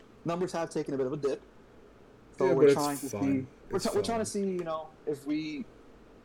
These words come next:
Speaker 1: we're not, we're not letting people in maybe for, let's, let's try, like, two, three weeks or so, and then we're just gonna release the episodes the day after, usually on Wednesdays when we always do it. See if our numbers get up a little bit, and if they do, that's how we'll record. If not,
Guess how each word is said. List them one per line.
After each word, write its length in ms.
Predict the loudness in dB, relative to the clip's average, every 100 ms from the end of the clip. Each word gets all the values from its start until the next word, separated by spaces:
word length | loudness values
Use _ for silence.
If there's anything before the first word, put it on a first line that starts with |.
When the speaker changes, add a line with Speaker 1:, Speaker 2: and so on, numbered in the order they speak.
| -12 -2
Speaker 1:
we're 140 | 0
not, 320 | 2 0 0
we're 80 | -2
not 140 | -2 -2
letting 160 | -4
people 320 | -4 -4 -2
in 140 | -4 -4
maybe 180 | -6 -8
for, 360 | -6 -6 -4 -6
let's, 200 | -6 -6 -4
let's 160 | -4
try, 180 | -2 -2
like, 160 | -2 -4
two, 160 | -6 -6
three 200 | -4 -2
weeks 260 | -2 -2
or 40 | -2
so, 280 | 0 0 -2 -8 -14 -16 -20 -4
and 100 | -2
then 80 | 0
we're 80 | -2
just 120 | -2
gonna 100 | -2
release 360 | -2 -2 -4 -2
the 120 | -2
episodes 680 | -2 -2 0 0 -2 -6 -12 -20 -20 -20 -20 -20 -10
the 80 | -4
day 200 | 0 2
after, 340 | 2 -2 -4 -6
usually 340 | -4 -6 -4
on 140 | -4
Wednesdays 500 | -2 -2 -2 -2 -2
when 140 | -6 -2
we 100 | 2
always 220 | 2 2
do 180 | 0 0
it. 120 | -2 -4 -20 -20 -20 -20 -14
See 140 | 0 2
if 140 | 2
our 80 | 0
numbers 300 | 0 -2 0
get 160 | 0 0
up 140 | 0
a 20 |
little 200 | -2 -2
bit, 260 | 0 -2 -4
and 140 | -6 -6
if 100 | -2
they 100 | 0
do, 260 | 2 4 2 0 -2
that's 180 | -2 0
how 140 | 0
we'll 140 | 0 2
record. 460 | 0 0 -2 -2
If 260 | -2 -4 -4
not, 260 | -6 -4